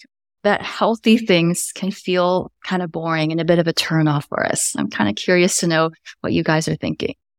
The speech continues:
right? Why is it that as soon as we get something good, we start to see some momentum, right? We, we almost get scared of it and we kind of pull away. Exactly, Tessa, it's new,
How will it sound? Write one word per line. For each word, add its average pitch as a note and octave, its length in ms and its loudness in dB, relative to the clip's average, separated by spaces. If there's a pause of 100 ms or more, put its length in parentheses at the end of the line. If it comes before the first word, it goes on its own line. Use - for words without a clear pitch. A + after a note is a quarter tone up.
(280)
right? F#3+ 180 0
Why A3+ 380 2
is C4+ 340 4
it - 360 0 (800)
that F3+ 380 -4 (260)
as G#3+ 160 0
soon C4 260 6
as C4+ 140 2
we A#3+ 140 4
get A3+ 180 4
something G#3 480 2
good, F3 240 2
we F#3 60 0
start G3+ 300 0
to G#3 80 2
see G3 220 0
some G3+ 200 0
momentum, F3 680 -2 (760)
right? E3+ 260 2 (180)
We, G3 180 6
we G3+ 180 6
almost G#3+ 260 6
get G3 180 2
scared F3+ 460 -2
of E3+ 140 0
it D3+ 60 0
and - 80 -6
we E3 100 -6
kind F3 180 -6
of - 100 -16
pull E3 260 -10
away. - 240 -10
Exactly, G3 640 0
Tessa, G3 500 -4
it's - 340 -6
new, E3 500 -8